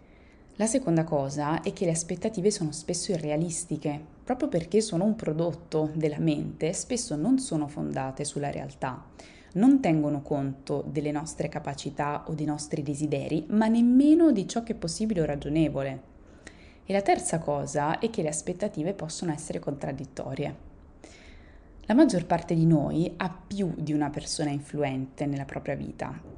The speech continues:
e poiché non esistono due persone con la stessa prospettiva, le aspettative di queste persone possono contraddirsi.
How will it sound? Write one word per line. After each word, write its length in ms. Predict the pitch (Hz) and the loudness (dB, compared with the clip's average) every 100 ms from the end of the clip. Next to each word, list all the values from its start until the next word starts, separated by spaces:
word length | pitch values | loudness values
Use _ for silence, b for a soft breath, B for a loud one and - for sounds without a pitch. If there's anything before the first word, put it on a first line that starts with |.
| - | -10
e 120 | - 170 | -8 -2
poiché 340 | 208 202 349 | 0 2 2
non 140 | 247 | 4
esistono 500 | 156 143 147 - 139 | 4 0 -4 -4 -4
due 160 | 135 233 | 2 2
persone 580 | 233 - - 151 131 135 | 2 -4 -4 -4 -4 -2
con 180 | 254 277 | 2 4
la 120 | 165 | 2
stessa 400 | - 190 - 170 | -2 -4 -2 -4
prospettiva, 1200 | 156 160 - - - 143 139 139 156 165 - B B B | -4 -6 -6 -10 -8 -6 -4 -4 -4 -8 -12 B B B
le 80 | 202 | 0
aspettative 760 | 262 - 254 240 233 247 214 151 | 0 -2 -2 0 -2 0 0 -2
di 100 | 160 | 0
queste 240 | 247 240 | -2 0
persone 380 | 170 196 170 240 | -6 -4 -2 -2
possono 320 | 160 - 196 | -4 -6 -4
contraddirsi. 840 | 175 151 151 143 143 160 - 151 | -2 -4 -4 -6 -6 -8 -8 -10